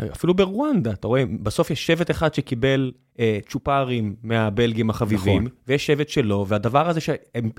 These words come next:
Speaker 1: הכינו פצצת, אה, זמן, שהתפוצצה כמה
Speaker 2: נכון,
Speaker 1: עשרות שנים אחרי
Speaker 2: נכון,
Speaker 1: זה.
Speaker 2: גם בבורונדי ורואנדה בדיוק אותו דבר, ותכף אני אספר לך גם משהו על הצרפתים, למרות שהבלגים שלטו, הצרפתים גם, אה, ב-, ב-, ב-, בטבח בתשעים וארבע, היו לצרפתים חלק מאוד, אה, אה, משמעותי.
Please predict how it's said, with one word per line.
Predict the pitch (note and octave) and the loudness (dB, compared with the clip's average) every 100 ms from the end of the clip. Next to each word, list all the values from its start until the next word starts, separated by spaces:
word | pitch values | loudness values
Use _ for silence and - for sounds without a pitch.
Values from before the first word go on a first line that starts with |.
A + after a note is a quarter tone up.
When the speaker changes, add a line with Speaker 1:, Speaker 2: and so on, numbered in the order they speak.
| C3 | -4
Speaker 1:
הכינו | A#2 G3+ G3+ | -2 2 2
פצצת, | - E3 - D#3 - _ | 2 -4 0 0 0 _
אה, | B2+ B2 | -2 0
זמן, | A2 A2 G2 | 2 2 0
שהתפוצצה | G2+ D#3+ G#3+ B3 - D4 C#4 | -2 -2 0 0 0 0 -2
כמה | D#3 | -2
Speaker 2:
נכון, | F3+ | 0
Speaker 1:
עשרות | C4 - | 0 0
שנים | A#3 C4+ | 0 -2
אחרי | C4+ C#4+ | -2 -2
Speaker 2:
נכון, | - - - | 0 0 -2
Speaker 1:
זה. | D#3+ | -2
Speaker 2:
גם | - B2+ | 2 2
בבורונדי | A#2 A2+ C3 B2 G#2+ | 2 0 0 0 0
ורואנדה | G#2 A2 A#2 G#2+ | 0 2 0 0
בדיוק | G#2 A#2+ | 0 -2
אותו | - A2+ | 0 -2
דבר, | G2 A#2+ D3 | 0 0 0
ותכף | A2 D3+ | -2 0
אני | C#3 | 0
אספר | B2+ A#2 | 0 -4
לך | B2 | -2
גם | A2+ | 0
משהו | A2 A2+ | 0 0
על | G#2 | -2
הצרפתים, | F#2 F#2+ G2+ - C3+ G2+ | -2 -4 -4 0 2 2
למרות | F#2 A2+ | 0 0
שהבלגים | G2+ A2+ D#3+ D#3+ | 0 0 0 0
שלטו, | A2+ F#2+ A#2+ E3+ - | 0 -2 -2 0 -2
הצרפתים | B2 B2 - - C3 | -4 -4 -6 -6 -4
גם, | B2 B2 | 0 0
אה, | A#2 A2+ | 0 0
ב-, | G2+ A2+ G2+ G2 G2 | -2 -2 0 2 2
ב-, | F#2 G2 F#2+ G#2+ | 0 0 0 0
ב-, | F#2 F#2 F#2+ F#2+ | 0 0 0 -2
בטבח | F#2 F2 B2+ A#2 G#2+ | -2 0 0 -2 -6
בתשעים | A2+ G#2 G2+ - B2 A2+ | -4 -4 -4 -8 -6 -2
וארבע, | A#2 B2+ A#2 A2+ - _ _ | -2 0 -2 -4 -10 _ _
היו | A2 | -12
לצרפתים | G#2+ - - - A2 | -10 -10 -10 -4 -4
חלק | A2+ G#2+ - | -2 -4 -4
מאוד, | G2+ A2 G#2 | -2 -2 0
אה, | |
אה, | G2+ G2 - F#2+ F#2+ F#2+ | 0 0 0 0 2 0
משמעותי. | F#2 D#2+ G2 E2 E2 | 0 -2 -4 -4 -6